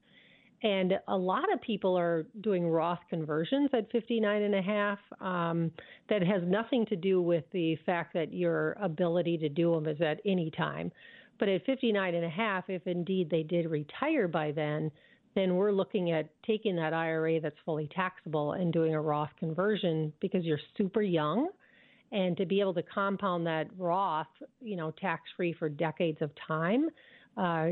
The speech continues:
just creates more of an opportunity than being loaded down with this I R As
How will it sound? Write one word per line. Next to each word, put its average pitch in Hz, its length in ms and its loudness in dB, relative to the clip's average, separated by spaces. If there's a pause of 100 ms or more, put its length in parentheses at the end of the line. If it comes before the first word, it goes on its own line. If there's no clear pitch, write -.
(120)
just - 220 -2
creates 175 420 2
more 175 360 2
of 165 80 0
an 165 100 0
opportunity 165 720 0
than 160 300 2
being 160 340 2 (200)
loaded 185 840 2 (340)
down 180 440 0
with 165 180 -2
this 175 140 -2 (180)
I 175 280 0
R 170 180 2
As 165 380 2